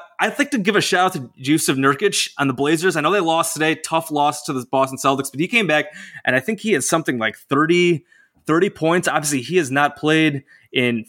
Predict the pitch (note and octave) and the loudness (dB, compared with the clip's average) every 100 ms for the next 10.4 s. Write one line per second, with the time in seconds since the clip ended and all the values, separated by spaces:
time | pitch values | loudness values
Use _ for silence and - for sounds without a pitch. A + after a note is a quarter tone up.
0 | - C3 D3+ D#3 C3 C3 - - D#3 A#2 | -2 0 2 2 0 -2 -6 -6 -4 -4
1 | - B2+ A#2+ A#2 - A#2+ A2+ - D#3+ - | -2 0 0 -4 -10 -8 -6 0 0 2
2 | E3 D3 C#3+ C3+ - - _ _ _ _ | 2 4 2 -2 -16 -20 _ _ _ _
3 | _ _ - D#3 C#3 D#3+ D3 D3 D3 C3+ | _ _ -2 0 2 0 2 0 0 -4
4 | - C#3 C3 B2 D3 C#3+ C#3+ D3 C3+ C#3+ | -6 -4 -4 -4 -2 0 0 -2 0 -2
5 | C#3 C3+ C3 A#2 A2+ A#2+ A2 G#2+ - D#3 | 0 2 2 0 -2 -4 -6 -6 0 2
6 | C#3+ C#3+ A2+ G#2 - D#3+ D#3 C3 A#2+ B2+ | 4 2 0 -8 -4 0 2 0 0 2
7 | B2+ B2 - - - - A#2 A#2 A2+ D3+ | 2 0 -6 -20 -8 0 2 2 -2 -2
8 | D#3+ D#3 D3+ C#3+ - - _ C3 C3+ C#3 | 0 2 2 0 -4 -20 _ -4 0 0
9 | - - C3+ C3 - D#3+ F3+ - F#3+ D#3+ | -2 0 2 2 2 0 0 0 0 2
10 | E3+ E3 - | 0 0 -4